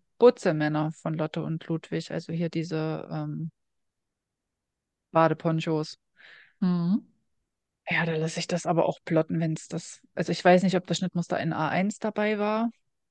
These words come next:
Speaker 1: Ähm, aber das lasse ich auf jeden Fall auch plotten. Ich glaub, da sind die Teile riesig. Da hab ich keinen Bock drauf, das Druck auszudrucken.
Speaker 2: Ja. Machst richtig.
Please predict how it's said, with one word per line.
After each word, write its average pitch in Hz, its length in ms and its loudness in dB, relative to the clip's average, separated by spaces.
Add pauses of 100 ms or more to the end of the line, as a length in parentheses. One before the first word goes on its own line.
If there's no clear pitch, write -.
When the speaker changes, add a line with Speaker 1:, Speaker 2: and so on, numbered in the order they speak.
(140)
Speaker 1:
Ähm, 165 640 -4 (760)
aber 160 200 0
das 156 140 -10
lasse 160 180 -4
ich - 100 -6
auf 156 120 -10
jeden 160 140 -6
Fall - 160 -14
auch - 200 -12
plotten. - 400 -14
Ich - 140 -18
glaub, - 200 -8
da 165 100 -8
sind 165 160 -8
die - 80 -12
Teile 175 300 -10
riesig. 170 420 -10
Da 180 80 -8
hab 165 120 -10
ich - 120 -18
keinen 175 220 -2
Bock 165 160 -12
drauf, - 240 -16
das - 160 -20
Druck 170 200 -14 (100)
auszudrucken. - 680 -12 (300)
Speaker 2:
Ja. 185 340 0 (1600)
Machst - 420 -8
richtig. - 500 -8